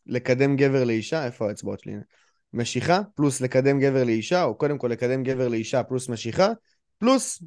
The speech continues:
או סליחה, כפול זמן. מה זה אומר? משיכה זה עניין של משהו שאתה בונה עם הזמן, אוקיי? כי לא יודע אם אמרתי את זה פעם, שמעת אותי אומר את זה פעם, זה לא משנה איך אתה נראה,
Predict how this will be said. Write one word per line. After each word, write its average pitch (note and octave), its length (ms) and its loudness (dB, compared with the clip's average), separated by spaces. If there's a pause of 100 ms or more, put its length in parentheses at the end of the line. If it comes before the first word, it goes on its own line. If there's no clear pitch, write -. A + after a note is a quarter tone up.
או C3 160 6
סליחה, B2+ 300 2
כפול G#3 540 -2
זמן. B2 460 0 (1200)
מה D#3 120 4
זה D3 100 2
אומר? C#3 280 4 (640)
משיכה D3+ 600 2 (440)
זה C3+ 260 0
עניין D#3+ 340 4
של D#3 180 -2
משהו D#3 280 0
שאתה D3 300 2
בונה B2+ 280 0 (220)
עם A#2+ 140 -4
הזמן, A2+ 260 -4 (320)
אוקיי? D3+ 240 0
כי B2+ 160 -2
לא C3 80 2
יודע C#3+ 200 4
אם C#3+ 100 2
אמרתי C#3+ 320 2
את B2+ 40 -4
זה A#2 100 -4
פעם, C3+ 220 0
שמעת B2+ 300 -2
אותי A2+ 220 -2
אומר C#3 220 0
את A2+ 60 -2
זה A2 100 -8
פעם, D3 260 0 (440)
זה A2 220 -4
לא C#3 100 2
משנה C#3+ 300 0
איך C3 140 -2
אתה B2+ 160 -4
נראה, A2+ 240 -2